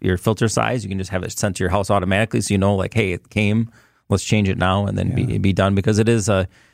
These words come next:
Speaker 1: it's a, it's a huge cause of other problems, right?
Speaker 2: Yeah.
Speaker 1: And not
Speaker 2: I s-
Speaker 1: to mention the, you know, for your air you're breathing and everything else. But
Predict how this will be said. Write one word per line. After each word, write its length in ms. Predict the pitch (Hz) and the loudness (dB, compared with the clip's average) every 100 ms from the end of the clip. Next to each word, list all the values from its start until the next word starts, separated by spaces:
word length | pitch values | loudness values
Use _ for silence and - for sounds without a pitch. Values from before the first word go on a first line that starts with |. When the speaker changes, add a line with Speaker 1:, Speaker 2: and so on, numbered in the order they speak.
| _ - | _ -6
Speaker 1:
it's 180 | - 127 | -2 -2
a, 160 | 117 | 0
it's 140 | 113 - | 0 2
a 120 | 104 | 0
huge 340 | 87 110 90 | 2 0 -2
cause 320 | - 95 98 98 | -2 0 0 -2
of 100 | 90 | -2
other 220 | 95 95 | -2 -2
problems, 600 | - 85 104 110 - - _ | -2 -4 -6 -10 -10 -18 _
right? 140 | - 90 | -4 -2
Speaker 2:
Yeah. 100 | 101 _ _ | -4 _ _
Speaker 1:
And 120 | 123 135 | 0 2
not 40 | |
Speaker 2:
I 20 | |
s- 80 | 123 | 2
Speaker 1:
to 80 | 120 | 0
mention 320 | 110 - 107 | -2 -2 -2
the, 180 | 98 95 | -2 -2
you 120 | 101 | -2
know, 100 | 92 | -2
for 80 | 87 | -2
your 140 | 92 | -2
air 160 | 90 92 | 0 0
you're 100 | 92 | 0
breathing 340 | 87 92 90 | 0 2 2
and 40 | 92 | 0
everything 260 | 90 107 | -2 -2
else. 260 | 98 92 - | -2 -2 -4
But 220 | - - | -6 -6